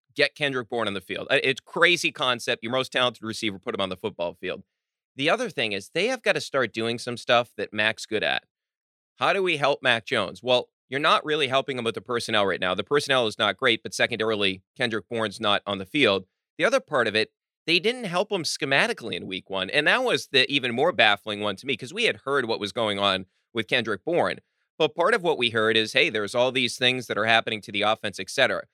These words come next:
But if I just sort of compare Mac and Tua from that game the other day, I was really irritated because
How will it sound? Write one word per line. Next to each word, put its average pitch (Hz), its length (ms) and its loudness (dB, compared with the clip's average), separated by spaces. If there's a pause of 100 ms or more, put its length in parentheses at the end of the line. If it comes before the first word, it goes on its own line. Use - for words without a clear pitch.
(320)
But 156 100 -2
if 147 100 -4
I 170 140 2
just 214 260 -6
sort 180 200 -2
of 139 80 -2
compare 127 420 -2
Mac 107 360 0
and 110 140 -8
Tua 117 240 -2
from 101 200 -6
that 95 180 -2
game 92 200 -4
the 87 100 -4
other 76 140 -6
day, - 180 -8 (720)
I 175 140 2
was 226 200 0
really 165 300 0
irritated 120 460 2
because 101 460 0